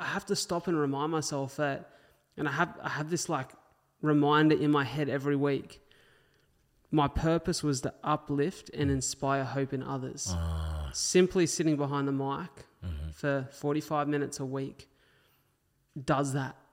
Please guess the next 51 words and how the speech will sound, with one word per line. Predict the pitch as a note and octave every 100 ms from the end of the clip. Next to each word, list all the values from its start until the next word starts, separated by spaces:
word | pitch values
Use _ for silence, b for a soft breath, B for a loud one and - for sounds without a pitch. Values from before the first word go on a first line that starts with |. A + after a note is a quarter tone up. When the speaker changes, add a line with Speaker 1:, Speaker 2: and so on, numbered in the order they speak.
| -
Speaker 2:
Mm-hmm. | F2 D#2+
Speaker 1:
Doesn't | F3+ F#3
have | E3+ F#3
to | F3+
have | F3 E3+
a, | D#3+ - -
an | E3
amount | D#3+ D#3+
of | D3+
money | D3+ D#3+
attached | D#3 E3 D#3
to | E3+
it. | D#3+
The | C#3+
podcast | E3+ E3 F3 D#3
doesn't | E3+ D#3+ D3
have | D#3+ -
to | D#3
be | D#3 D#3 D3+ - B B B B
up | E3 E3
there | F3 E3+
in | D#3+
the | C#3+
charts. | D#3+ D3+ D3+ D3 D3
I | E3+
don't | F3+ D3+
have | D#3+ -
to |
be | D#3+
on | D#3+
the | D3
biggest | D3+ D#3 -
stages | E3 D#3+ C3+
in | D3
the | D3+
world. | D3+ D3
I | A2+ E3+
don't | G3
have | E3+ -
to | D#3+
be | E3
<laughs> | D#3+ D3+
making | D3 D#3+ C3+
six | - E3 -
figures | - D#3 G2 G2 A#2 B2
Speaker 2:
Mm-hmm. | - - - F#2+
I |
feel | F2+ G2+
that. | F#2 F#2+
Speaker 1:
to | F3+ C#3+
do | E3+ E3+ E3